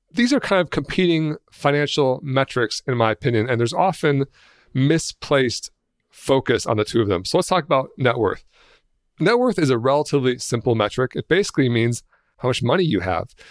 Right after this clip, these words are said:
And net means it's the net of all of your assets minus all of your debts. So it's what you own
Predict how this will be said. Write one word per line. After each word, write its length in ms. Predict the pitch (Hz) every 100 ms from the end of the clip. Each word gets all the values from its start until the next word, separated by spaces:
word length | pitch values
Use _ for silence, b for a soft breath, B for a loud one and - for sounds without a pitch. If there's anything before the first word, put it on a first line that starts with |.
| B B
And 420 | 120 110 110 123
net 340 | 151 180 - -
means 380 | 113 107 107 -
it's 220 | 113 -
the 180 | 117 107
net 300 | 120 143 -
of 140 | -
all 140 | 147 156
of 60 |
your 80 | 156
assets 400 | 139 139 147 - -
minus 640 | 123 127 160 135 123 - _
all 200 | 117 120
of 80 | 127
your 240 | 147 147 139
debts. 500 | - 202 - - - - b b b b
So 160 | -
it's 140 | 120 -
what 240 | 139 -
you 140 | 190 - -
own 460 | 147 110 110 160